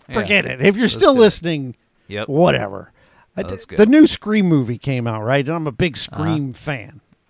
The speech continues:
Speaker 1: Yep. Scream fan.
Speaker 2: So, two returning actresses, Courtney Cox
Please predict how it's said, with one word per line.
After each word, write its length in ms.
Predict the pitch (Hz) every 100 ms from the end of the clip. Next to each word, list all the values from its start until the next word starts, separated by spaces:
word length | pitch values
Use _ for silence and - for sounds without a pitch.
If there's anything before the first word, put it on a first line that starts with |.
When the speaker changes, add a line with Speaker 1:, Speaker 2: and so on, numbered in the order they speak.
| _
Speaker 1:
Yep. 240 | 101 117 - _ _
Scream 400 | - - 95 101
fan. 260 | - 82 82 _ _ -
Speaker 2:
So, 340 | - 170 151 -
two 200 | 254 311
returning 460 | 233 214 202 160
actresses, 560 | 147 135 143 123 117 104
Courtney 360 | - 202 180
Cox 580 | 151 139 123 117 - -